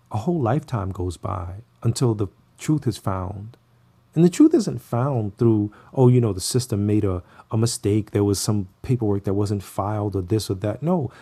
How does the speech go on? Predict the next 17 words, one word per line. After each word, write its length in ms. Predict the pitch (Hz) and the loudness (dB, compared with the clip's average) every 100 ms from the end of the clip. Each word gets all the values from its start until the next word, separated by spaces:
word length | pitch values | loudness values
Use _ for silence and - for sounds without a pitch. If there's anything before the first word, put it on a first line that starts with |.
| - | -6
they 120 | 139 | 0
find 500 | 156 - 151 156 147 - | 0 0 0 0 -2 -2
out 300 | 123 127 120 | 0 0 -2
that 220 | 107 104 | -6 -4
through 200 | - 101 | -4 -2
deoxyribonucleic 1500 | 92 101 110 127 - 123 110 110 117 104 101 92 - 113 107 - - | -2 -2 -2 -4 -6 -4 -2 0 -2 -2 -2 -4 -2 -2 -2 -6 -12
acid, 460 | 107 110 - 101 95 | -8 -6 -8 -10 -10
the 100 | 101 | -6
thing 260 | - 123 | 0 0
that 120 | 113 | 0
we 180 | 101 107 | -2 -2
all 160 | 110 113 | -2 -2
know 240 | 104 104 | -2 -2
as 140 | 98 85 | -2 -4
D 260 | 107 104 | -4 -2
N 80 | 98 | -2
A, 340 | 95 92 87 | -4 -8 -10